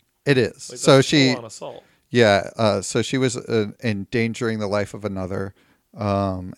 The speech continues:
Speaker 1: and another, some other crime. She was facing, uh, a year in jail and five thousand dollars in fines.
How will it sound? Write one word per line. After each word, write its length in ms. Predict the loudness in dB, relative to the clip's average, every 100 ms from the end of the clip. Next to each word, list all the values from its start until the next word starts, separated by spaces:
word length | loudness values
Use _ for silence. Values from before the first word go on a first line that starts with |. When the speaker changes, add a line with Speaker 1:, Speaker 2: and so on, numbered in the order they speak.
| -6
Speaker 1:
and 560 | -4 -2 -4 -8 -12 -18 _ _ _ _ -10
another, 640 | -8 -4 -4 -2 -2 -4 -8
some 260 | -6 -4
other 220 | -4 -6 -10
crime. 520 | -8 -6 -4 -8 -14 _ _ _
She 160 | -8 -2
was 120 | -2
facing, 600 | 0 -2 -2 -6 -6 -12 _ _ _ _ _ -8
uh, 320 | -2 -2 -2 -6
a 60 |
year 540 | -8 -6 -6 -4 -4 -6
in 220 | -8 -10
jail 500 | -4 -2 -2 -4 -10 _ _ -8
and 420 | -6 -4 -6 -8
five 260 | -2 -2 0
thousand 300 | -4 -4 -6
dollars 320 | -6 -6 -12
in 80 | -16
fines. 680 | -8 -6 -4 -6 -6 -10 -16